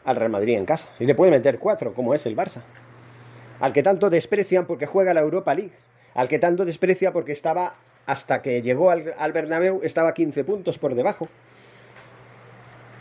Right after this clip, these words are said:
Tanto, tanto desprecio que al final, pues bueno, se lo llegan a creer. Se lo llegan a creer. Y eso es lo que a mí me llama la atención.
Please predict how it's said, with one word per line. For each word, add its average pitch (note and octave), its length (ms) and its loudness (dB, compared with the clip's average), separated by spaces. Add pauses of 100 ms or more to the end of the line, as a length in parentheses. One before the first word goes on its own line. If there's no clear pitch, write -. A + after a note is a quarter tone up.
(960)
Tanto, D3 300 0
tanto D#3 260 -2
desprecio F3+ 560 -4 (1040)
que B2+ 100 2
al - 80 0
final, C3+ 340 -2
pues A2 180 -8
bueno, G3 220 -8 (680)
se C#3+ 140 0
lo C3 80 6
llegan E3 300 6
a C3+ 140 0
creer. C#3 340 -4 (1200)
Se C#3+ 160 4
lo C3 80 6
llegan D#3 320 4
a G#2+ 80 -6
creer. F2 260 -12 (1000)
Y D#3+ 120 6
eso G3 200 4
es G3 80 0
lo G#3 120 -2
que F#3+ 80 2
a F3+ 40 4
mí G3+ 200 -2 (840)
me D3+ 140 2
llama F3+ 220 4
la C3+ 60 -2
atención. A2 480 -6